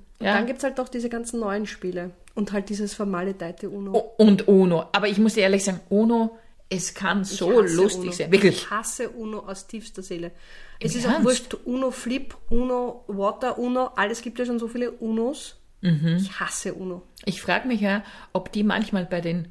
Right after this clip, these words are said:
Speaker 2: uno-Treffen in New York, ob die da uno spielen. Ladies and gentlemen, now, uh,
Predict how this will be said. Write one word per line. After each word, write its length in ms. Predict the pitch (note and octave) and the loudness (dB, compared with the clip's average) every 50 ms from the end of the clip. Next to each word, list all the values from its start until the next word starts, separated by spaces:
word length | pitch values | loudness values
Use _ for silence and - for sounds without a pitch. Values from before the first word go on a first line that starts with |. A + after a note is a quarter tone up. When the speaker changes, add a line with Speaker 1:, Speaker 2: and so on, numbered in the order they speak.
| - - - | -10 -4 0
Speaker 2:
uno-Treffen 1200 | G3+ G#3 A#3+ C4+ D#4 C4+ G3 F#3+ F#3 E3+ E3+ F#3+ - - - - - F3 E3 D#3 - - E3+ E3+ | 0 0 0 0 -2 -2 -2 0 0 -2 -4 -6 -10 -14 -16 -10 -6 -4 -4 -4 -4 -6 -8 -6
in 160 | E3 E3 E3+ | -4 -2 -2
New 80 | F3+ F3 | -2 -2
York, 400 | E3+ F3 E3 E3 F3 G3 - - | -2 -2 0 0 -2 -2 -4 -6
ob 140 | F#3+ - - | -8 -6 -4
die 100 | G#3+ G3 | -4 -2
da 80 | G3 G#3 | 0 0
uno 320 | F#3 F#3 G#3+ C4 C#4 G#3+ | 0 0 0 -2 -2 -4
spielen. 400 | - - - - F3 E3 E3 - - - - - - - - - - - - - - - - - - - - - - - - - - - - - - - - - - - - - - - | -6 -6 -8 -8 -6 -6 -6 -8 -10 -16 -20 -20 -20 -20 -20 -20 -20 -20 -20 -20 -20 -20 -20 -20 -20 -20 -20 -20 -20 -20 -20 -20 -20 -20 -20 -20 -20 -20 -20 -20 -20 -20 -20 -20 -12 -4
Ladies 320 | F#3+ F#3+ G3+ G3+ G3 F3 E3+ | 0 4 6 6 6 6 6
and 120 | F3+ E3 | 4 2
gentlemen, 680 | - - E3 E3 F3+ - G#3+ G3+ G3 G3 G3 G3 F#3+ E3+ | 2 2 2 2 2 2 4 4 6 6 6 6 6 6
now, 280 | D#3+ D#3+ E3 F3 G3 | 4 4 4 4 4
uh, 460 | F#3+ F3 F3+ F3+ F3 E3+ E3+ E3 E3 | 4 2 0 -2 -2 0 0 0 0